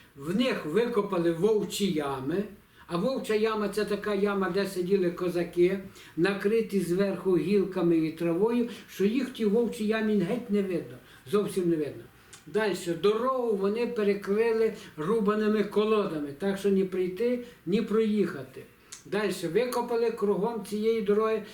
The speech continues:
великі канави і туди запустили воду. І ще з однієї сторони була висока балка, а з другої сторони було болото. І так що нікуди не йти,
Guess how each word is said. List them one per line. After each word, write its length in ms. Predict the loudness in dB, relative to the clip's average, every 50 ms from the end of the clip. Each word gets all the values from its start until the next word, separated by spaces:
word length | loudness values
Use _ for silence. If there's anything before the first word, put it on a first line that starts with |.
| -18 -18 -16
великі 540 | -6 -2 0 0 2 2 0 0 0 -2 -2
канави 680 | -2 -2 -2 0 0 0 0 0 0 -2 -2 -4 -4 -6 -12 -18 -16 -6 -2
і 120 | -2 0
туди 280 | 0 0 0 0 0 0
запустили 680 | 0 -2 -2 -2 -4 -4 -2 0 2 2 4 4 2
воду. 400 | 2 2 2 2 2 0 -4 -8 -12 -14 -16 -20 -20 _ -20 -20 -20 -20 _
І 240 | -2 2 2 2 2 0 -4 -12 -18 -20 -16
ще 480 | -14 -12 -10 -6 -2 0 0 0 0 2 0
з 20 |
однієї 480 | 0 0 0 0 0 0 2 2 0 0
сторони 520 | 0 -2 0 0 0 0 0 0 0 0
була 340 | 2 2 2 4 4 2 2
висока 560 | 2 0 -2 0 0 0 -2 0 -2 -4 -4
балка, 680 | -4 -4 -4 -4 -4 -4 -6 -6 -4 -4 -4 -4 -4 -6 -12 -16 -20 -18 -10
а 160 | -4 -2 -2
з 60 | -2 -2
другої 380 | -2 -2 0 0 0 0 0
сторони 340 | 0 0 -2 -2 0 0 0
було 240 | 0 2 2 2 2
болото. 640 | 2 2 2 2 2 2 2 0 0 -2 -6 -10 -16 -18 -20 -20 _ _ _ _ _ -20 -20 -14 -4
І 320 | -2 -2 0 0 -2 -4 -6 -8 -6
так 200 | -4 -4 -4 -4
що 140 | -2 0 2
нікуди 440 | 2 2 2 0 -2 -2 -2 0
не 120 | 0 0 0
йти, 240 | 0 -2 -4 -6